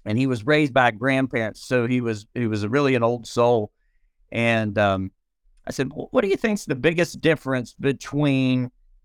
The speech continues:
your grandparents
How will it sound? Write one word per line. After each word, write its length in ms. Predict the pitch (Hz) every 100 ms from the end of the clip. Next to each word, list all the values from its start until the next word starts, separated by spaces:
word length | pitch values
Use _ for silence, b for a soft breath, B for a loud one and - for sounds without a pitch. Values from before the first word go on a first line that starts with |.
| _ _ _ _ _ _ _ _ _ _ _ _ _ _ _ -
your 200 | 117 104
grandparents 1400 | 98 147 175 180 175 156 113 101 104 107 - - -